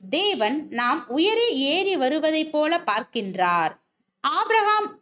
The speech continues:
வயதில் மூத்த நிலையில் இருந்த போதும்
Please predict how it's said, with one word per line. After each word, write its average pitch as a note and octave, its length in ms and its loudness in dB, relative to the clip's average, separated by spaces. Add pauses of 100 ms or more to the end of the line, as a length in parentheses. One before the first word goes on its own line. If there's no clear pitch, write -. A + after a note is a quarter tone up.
வயதில் G4+ 480 2
மூத்த F4+ 360 0
நிலையில் D#4 420 2
இருந்த D4+ 360 0
போதும் F#3 580 -4